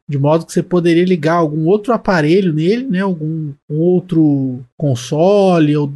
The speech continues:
até, sei lá, um aparelho de D V D, qualquer coisa que tenha uma saída H D M I, né? Um,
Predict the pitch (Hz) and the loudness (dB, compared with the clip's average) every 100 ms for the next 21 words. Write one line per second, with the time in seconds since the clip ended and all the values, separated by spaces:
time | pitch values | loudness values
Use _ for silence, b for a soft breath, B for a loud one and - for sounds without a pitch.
0 | 151 - 196 185 - 175 170 175 135 135 | -8 -2 0 0 0 -2 0 0 -2 -2
1 | 143 156 147 160 147 117 139 180 160 - | -2 -2 -2 -2 -2 -2 0 0 -2 -4
2 | 254 247 214 208 - 185 185 175 156 175 | -4 0 0 -2 -4 0 2 0 0 -2
3 | 151 151 147 143 135 160 214 185 185 B | 0 0 0 0 -2 0 0 0 -4 B
4 | B 147 151 143 135 127 | B -6 -4 -4 -6 -10